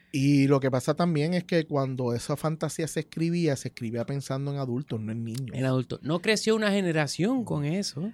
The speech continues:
Speaker 1: La fantasía, la gente, la gente piensa que era, que son cuentos para niños.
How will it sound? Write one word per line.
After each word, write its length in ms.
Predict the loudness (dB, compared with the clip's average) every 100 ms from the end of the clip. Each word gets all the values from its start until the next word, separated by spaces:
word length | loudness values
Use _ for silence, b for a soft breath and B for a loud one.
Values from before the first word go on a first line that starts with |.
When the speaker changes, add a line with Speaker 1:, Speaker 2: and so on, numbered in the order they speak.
| _
Speaker 1:
La 180 | -2 0
fantasía, 500 | 2 0 0 0 2
la 60 | 2
gente, 220 | 2 0
la 80 | 0
gente 220 | 0 -2 -4
piensa 500 | -2 -4 -2 -4 -4
que 280 | -4 -2 0
era, 300 | 0 0 -4 b b b b
que 120 | -6 -4
son 200 | -2 -2
cuentos 340 | 0 0 -2
para 280 | -2 -2 0
niños. 420 | -2 -2 -2 -6